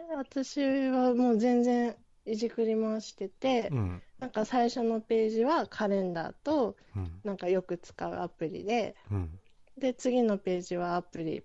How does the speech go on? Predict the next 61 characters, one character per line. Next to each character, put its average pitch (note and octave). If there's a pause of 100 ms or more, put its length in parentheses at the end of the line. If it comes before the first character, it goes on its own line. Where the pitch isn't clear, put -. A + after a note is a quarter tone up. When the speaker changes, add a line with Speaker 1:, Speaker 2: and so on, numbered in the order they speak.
(100)
Speaker 1:
ぱ E3+
い D#3+
入 E3+
れ E3
て F3
て、 A3
で、 G3+
そ A#3+
の A#3
次 B3+
の A3+
ペ F#3
ー -
ジ G3+
は C4+
な G#3
ん F3+
か F3+
天 G3+
気 G#3
予 G3+
報 F3
と E3
か、 F3+ (180)
Speaker 2:
う G#2
ん。 F#2+ (2250)
Speaker 1:
で、 G#3+
天 B3
気 C4+
予 B3+
報 G#3+
の F3+
と G3+
こ G3
押 G3
す -
と、 B3+
な C#4
ん C4
か A#3+
自 A3
分 C4
の D4+
興 C#4+
味 A3+
の F#3
あ -
る F3
記 A3+
事 G3
が F3+
い E3+
っ E3+
ぱ F#3
い F3+
出 F#3
て F#3
く F3
る、 - (480)
Google F#3+
の。 F3